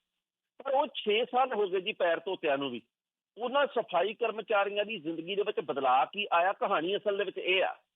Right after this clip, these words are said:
ਉਹਨਾਂ ਜਿਹੜੇ ਪ-, ਪੰਜਾਂ ਛੇ ਜਣੇ ਦੇ ਪੈਰ ਧੋਤੇ ਸੀ, ਉਹਨਾਂ ਦੇ ਵਿੱਚ ਇੱਕ ਪਿਆਰੇ ਲਾਲ ਵੀ ਸੀਗਾ। ਉਹਨੇ ਇਹ ਗੱਲ ਕਹੀ ਕਿ ਅਸੀਂ ਉੱਥੇ ਝਾੜੂ ਮਾਰ ਰਹੇ ਸੀ, ਜਿਵੇਂ ਕਿ ਹਰ ਰੋਜ਼ ਸਾਡੀ ਡਿਊ-, ਡਿਊਟੀ ਦੇ ਵਿੱਚ ਸ਼ਾਮਲ ਆ, ਅੱਠ ਹਜ਼ਾਰ ਰੁਪਏ ਸਾਨੂੰ ਮਿਲਦਾ ਹੁੰਦਾ ਸੀ ਮਹੀਨੇ ਦਾ। ਸਾਡਾ ਸਾਹਿਬ ਆਇਆ ਇੱਕਦਮ,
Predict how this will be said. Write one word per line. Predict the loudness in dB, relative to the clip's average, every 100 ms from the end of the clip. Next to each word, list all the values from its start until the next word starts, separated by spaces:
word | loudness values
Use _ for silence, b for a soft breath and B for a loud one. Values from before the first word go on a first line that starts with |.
| _ _ _ _ -6
ਉਹਨਾਂ | 0 2
ਜਿਹੜੇ | 2 -2
ਪ-, | -2 -4 -2 0
ਪੰਜਾਂ | 0 2 0
ਛੇ | 0 -2
ਜਣੇ | 0
ਦੇ | -2
ਪੈਰ | 0 0 0
ਧੋਤੇ | -2 -2 -2
ਸੀ, | -2
ਉਹਨਾਂ | 0
ਦੇ | 0
ਵਿੱਚ | -2 -2
ਇੱਕ | -4
ਪਿਆਰੇ | 0 2 4
ਲਾਲ | 4 4 2
ਵੀ | -4
ਸੀਗਾ। | -4 -4 -6 _ _ _ _ _ _ -4
ਉਹਨੇ | 0 2
ਇਹ | 0
ਗੱਲ | -2
ਕਹੀ | -2 -4 -2
ਕਿ | 0 -2
ਅਸੀਂ | -2 -4
ਉੱਥੇ | -2 -2
ਝਾੜੂ | 0 0 0
ਮਾਰ | 2 2 2
ਰਹੇ | -2
ਸੀ, | -4
ਜਿਵੇਂ | -4 -2 -2
ਕਿ | 0
ਹਰ | 0 0
ਰੋਜ਼ | 0 -2
ਸਾਡੀ | -4 -6
ਡਿਊ-, | -10
ਡਿਊਟੀ | -4 -4 -4
ਦੇ | -6
ਵਿੱਚ | -6
ਸ਼ਾਮਲ | -2 0 2
ਆ, | 0 2
ਅੱਠ | -2 -2
ਹਜ਼ਾਰ | 0 0
ਰੁਪਏ | -2 -4
ਸਾਨੂੰ | -2 0
ਮਿਲਦਾ | 0 0
ਹੁੰਦਾ | 0 0
ਸੀ | -2
ਮਹੀਨੇ | -2 -2 0
ਦਾ। | -2 -4 _ _ _ _ b b -2
ਸਾਡਾ | 2 2
ਸਾਹਿਬ | 2 2 4 4
ਆਇਆ | 4 4
ਇੱਕਦਮ, | 2 0 -2